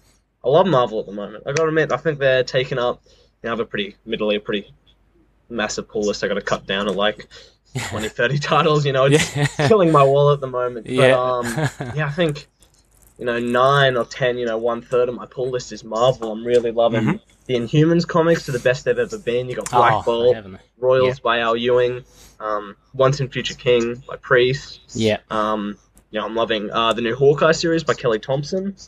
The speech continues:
Speaker 2: Mm-hmm.
Speaker 1: Um, Spider-Man, I think, had an, uh, just an amazing issue with Greg Smallwood, actually, a one-shot
Speaker 2: Yeah.
Speaker 1: about Norman Osborn.
Speaker 2: Uh, can I, can I just cut in there as well, just for the
Speaker 1: Always.
Speaker 2: Spider-Man, uh, 'cause I know that you, you don't necessarily collect Amazing Spider-Man, is that right, Connor?
Speaker 1: No,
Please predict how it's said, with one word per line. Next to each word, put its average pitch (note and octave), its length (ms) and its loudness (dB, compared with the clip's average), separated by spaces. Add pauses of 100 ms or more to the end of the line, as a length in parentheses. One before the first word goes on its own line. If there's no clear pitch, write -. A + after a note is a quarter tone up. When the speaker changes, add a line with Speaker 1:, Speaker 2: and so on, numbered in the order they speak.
(180)
Speaker 2:
Mm-hmm. C3 300 0 (420)
Speaker 1:
Um, A2 420 -8 (460)
Spider-Man, D#3+ 800 2 (280)
I - 60 -8
think, C3+ 220 -4
had C3+ 140 0
an, C3 160 -2
uh, B2+ 180 0
just C#3+ 220 -2
an C#3+ 60 -2
amazing C3+ 340 2
issue C#3+ 180 -4
with - 160 -12
Greg C3 200 2
Smallwood, D3 400 0
actually, E3 340 2
a D3+ 60 4
one-shot C3 440 0
Speaker 2:
Yeah. G3 40 0
Speaker 1:
about A#2 360 0 (540)
Norman A#2 220 -4
Osborn. E3+ 440 0 (640)
Speaker 2:
Uh, F#3+ 80 0
can G#3 140 4
I, G3+ 100 0
can F3+ 120 2
I E3 80 2
just D3 200 -2
cut C#3+ 180 0
in C#3 100 2
there B2 180 0
as A2 120 -6
well, D3 200 -2
just - 180 -4
for C3 80 -2
the A2+ 60 2
Speaker 1:
Always. - 100 4
Speaker 2:
Spider-Man, B2+ 580 0
uh, B2+ 140 -4
'cause C3 140 -6
I D3+ 60 4
know E3 160 4
that C#3 200 2
you, C3 420 -4
you D#3+ 140 -6
don't D#3+ 160 2
necessarily C3+ 500 0
collect - 320 -8
Amazing A2 360 -2
Spider-Man, G#2 480 -6
is G2 100 -6
that F#2 160 -4
right, G#2+ 160 -18
Connor? F3 240 -6
Speaker 1:
No, A2 180 0